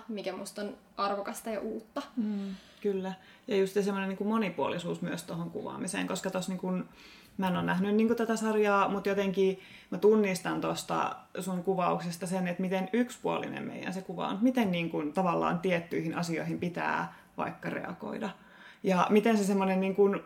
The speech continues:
Speaker 2: uhrikuva, niin kuin, monessakin eri asiassa on tosi yksipuolinen. Ja miten, niin kuin, tietyllä tapaa sekin on normitettu, että, että sun täytyy olla tietynlainen, että sua uskotaan. Et se on aika raikas näkökulma, että sitä pystytään ylipäätään käsittelemään.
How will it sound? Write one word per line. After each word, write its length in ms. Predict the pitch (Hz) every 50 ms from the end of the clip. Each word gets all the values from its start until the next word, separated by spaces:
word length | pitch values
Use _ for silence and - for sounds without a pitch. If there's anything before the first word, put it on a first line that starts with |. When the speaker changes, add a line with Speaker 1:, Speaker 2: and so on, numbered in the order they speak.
| - -
Speaker 2:
uhrikuva, 920 | 226 247 254 247 - 185 175 165 165 - 180 165 - 139 180 180 - -
niin 100 | 208 202 190
kuin, 120 | 202 208
monessakin 720 | 220 233 254 247 233 208 190 - - - 170 - 170 - -
eri 260 | - - - - -
asiassa 440 | - 170 - - - 180 175 196 202
on 120 | 208 208 208 -
tosi 360 | - 240 233 226 220 202 170
yksipuolinen. 880 | 151 78 - - - - - - 123 - - 127 - 64 67 - - - - - - - -
Ja 80 | 180
miten, 260 | 185 180 180 180 175
niin 100 | 175 175
kuin, 160 | 165 185 180 175
tietyllä 360 | 196 202 196 196 185 175 165
tapaa 260 | - 175 170 175 175
sekin 280 | 175 196 190 - 233 214
on 100 | 185 175
normitettu, 800 | 170 175 175 170 175 170 165 165 170 - - - 175 170 - - - - - -
että, 480 | - 170 - - 170 156 156 - - - - _ _ _ -
että 200 | 175 175 170 -
sun 200 | 185 185 180 165
täytyy 340 | 214 208 175 170 - 175 160
olla 320 | 165 170 170 165 165 - -
tietynlainen, 560 | 196 175 165 165 160 - - - - - -
että 200 | 175 - - -
sua 160 | - 185 -
uskotaan. 600 | - - 165 - - 208 - - 214 214 220 220 214 - - - - - - - - - -
Et 160 | - 185 180 -
se 120 | - 208
on 100 | 202 202
aika 220 | - - - 214
raikas 340 | 214 220 254 262 269 262 254
näkökulma, 680 | 220 226 220 - 214 208 - 185 175 165 156 165 160 - 180
että 140 | 185 175
sitä 160 | - 175 190 185
pystytään 580 | - 226 247 240 - 247 - 180 160 151 - -
ylipäätään 600 | 170 156 - - - 151 - - - 151 - -
käsittelemään. 760 | - 190 175 185 - - - - - - 67 67 - -